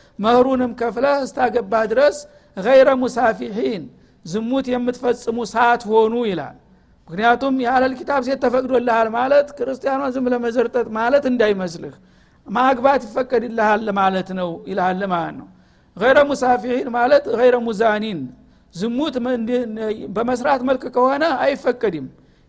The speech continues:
የራስም የሙስሊምም ቢሆን አህለል ኪታብም ቢሆን ዲን የሌለውም ቢሆን ዝሙት በማንኛውም ጊዜ አይፈቀድም። ጋብቻ ከተባለ ግን ሙሽሪኮች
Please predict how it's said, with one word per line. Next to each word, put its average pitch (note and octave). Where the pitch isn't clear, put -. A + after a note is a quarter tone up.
የራስም A#3+
የሙስሊምም A#3+
ቢሆን B3+
አህለል G#3
ኪታብም A#3+
ቢሆን B3
ዲን G3+
የሌለውም B3
ቢሆን C4
ዝሙት C4
በማንኛውም B3+
ጊዜ A#3+
አይፈቀድም። G3
ጋብቻ A#3
ከተባለ C4
ግን D4
ሙሽሪኮች B3+